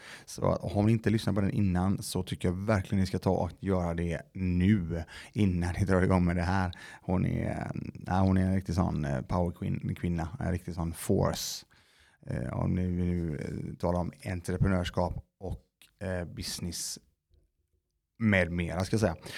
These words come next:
Så att, eh, nej, det är en stor, jättestor rek här. Eh, gött att ni, eh, är tillbaka, eller rätt sagt att jag själv är tillbaka. Det har ju varit en, eh, del saker som har, ehm,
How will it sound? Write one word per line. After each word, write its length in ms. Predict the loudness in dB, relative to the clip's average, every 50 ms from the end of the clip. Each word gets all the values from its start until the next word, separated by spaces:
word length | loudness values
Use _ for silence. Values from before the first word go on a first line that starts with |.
| -12 -12 -8
Så 140 | 2 2 2
att, 160 | 2 4 2
eh, 220 | 2 4 4 4
nej, 180 | 6 6 6 6
det 80 | 6 6
är 260 | 6 6 6 6 4
en 180 | 4 2 2
stor, 420 | 2 0 4 4 6 6 6 4 4 2
jättestor 480 | 2 0 0 -2 -8 -4 0 0 2
rek 320 | 4 4 2 2 0 -2 -4
här. 160 | -6 -6 -6 -10 -14 -20 -20 -18 -18 -16 -8
Eh, 340 | -4 -2 0 2 2 0 2 4
gött 280 | 6 6 6 4 0 -4 -2
att 260 | -2 -2 -2 -6 -6 0
ni, 280 | 4 6 6 6 6 6
eh, 720 | 6 4 4 4 4 2 2 2 0 -2 -2 -2 0 2
är 320 | 2 4 4 2 2 0
tillbaka, 520 | 0 4 4 4 4 4 4 2 2 2 2 2
eller 100 | 0 -2
rätt 80 | 0
sagt 240 | -2 -2 -4 -2 0
att 240 | 0 0 0 0 -2
jag 100 | -2 0
själv 240 | 2 2 4 4 4
är 40 |
tillbaka. 440 | 4 4 2 2 2 0 0 0 0
Det 160 | 0 2 2
har 140 | 4 6 6
ju 80 | 6 4
varit 240 | 4 2 0 0 0
en, 180 | 2 2 4
eh, 200 | 4 2 2 2
del 300 | 2 2 4 4 4 2
saker 460 | 0 0 -2 -2 -2 -2 -4 -4 -4
som 280 | -2 0 2 2 2 4
har, 400 | 2 2 2 2 2 2 2 2
ehm, 500 | 4 4 2 2 2 0 -2 -4 -4 -4